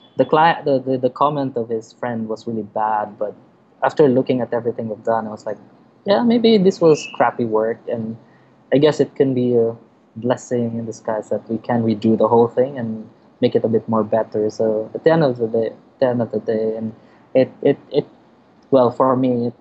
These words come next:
became a bit better in terms of how we, we did the whole thing. So it can be, I mean, I was really pissed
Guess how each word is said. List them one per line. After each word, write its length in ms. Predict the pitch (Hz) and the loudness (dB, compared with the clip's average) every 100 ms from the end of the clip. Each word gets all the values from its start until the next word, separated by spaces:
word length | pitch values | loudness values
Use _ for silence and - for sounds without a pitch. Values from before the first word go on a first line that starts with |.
| _ | _
became 280 | 139 135 139 | -6 -2 -2
a 40 | 120 | -2
bit 180 | 117 - | -6 -4
better 340 | 113 - 120 113 | -4 -4 -4 -2
in 220 | 110 110 | -4 -6
terms 240 | 117 113 110 | -6 -4 -4
of 120 | 107 - | -6 -2
how 120 | 113 110 | 0 2
we, 200 | 107 101 - - | 0 -8 -12 -6
we 120 | 117 | -4
did 280 | 104 110 - | -2 -4 -2
the 80 | 107 | -4
whole 200 | 107 107 - | -2 -4 -10
thing. 200 | 107 104 | -14 -10
So 340 | 107 98 - _ _ _ _ _ - | -6 -6 -8 _ _ _ _ _ -8
it 180 | - - | -8 0
can 220 | 156 170 | 2 4
be, 280 | 143 135 135 | 6 6 6
I 160 | 127 127 | 4 4
mean, 200 | 131 120 | 2 2
I 20 | |
was 480 | 123 123 - - - | 2 2 -2 -16 -6
really 200 | 131 123 | -2 -2
pissed 300 | - 120 - | 0 -4 -4